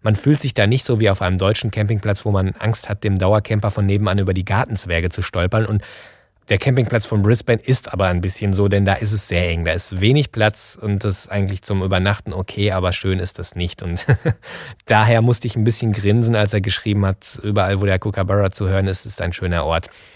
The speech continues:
Es ist allerdings doch in den meisten Fällen wirklich so, denn ja, so die richtig, äh,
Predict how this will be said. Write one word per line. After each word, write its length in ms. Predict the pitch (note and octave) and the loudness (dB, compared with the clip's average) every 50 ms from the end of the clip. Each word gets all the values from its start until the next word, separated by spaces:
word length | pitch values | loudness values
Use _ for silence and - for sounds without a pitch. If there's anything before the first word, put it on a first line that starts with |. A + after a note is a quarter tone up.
| - _ _ _ _ _ _ | -20 _ _ _ _ _ _
Es 180 | - A#2+ A#2+ A2+ | 0 2 2 2
ist 240 | C3+ D3 C3 - - | 2 -2 -2 0 2
allerdings 540 | A2+ A2 G#2+ G#2 G#2 G#2 G#2+ G#2+ - - - | 4 4 4 4 4 4 4 2 0 0 -2
doch 240 | - F#2+ G#2+ - | 0 0 0 0
in 100 | - A2 | -2 -2
den 120 | G2+ F#2+ F2+ | 0 0 0
meisten 360 | E2+ E2 F2 - - - F2+ | 0 0 -2 -2 -4 -8 -10
Fällen 320 | - - - F2 E2+ E2 | -6 -4 -2 0 0 -2
wirklich 300 | F2 E2 - - F2 F2 | -2 -6 -8 -10 -12 -12
so, 180 | - - E2+ D#2+ | -12 -10 -8 -6
denn 300 | D#2+ F#2 G2 G#2+ A2+ G#2+ - - - - - - - - _ _ _ _ _ _ | -2 0 2 2 2 2 0 -6 -18 -20 -20 -20 -20 -20 _ _ _ _ _ _
ja, 140 | - G#2 G#2 | 2 2 4
so 120 | G#2 A2 | 4 4
die 120 | G#2+ A2+ G#2+ | 4 4 4
richtig, 600 | G2+ C3 C3 - _ - B2+ A#2 A2 - - - | 4 2 0 0 _ 0 0 0 0 -2 -6 -2
äh, 500 | A2+ A2 G#2+ G#2 G2+ G#2 G2+ G2+ G2+ G2 | 0 2 4 6 6 6 6 4 4 2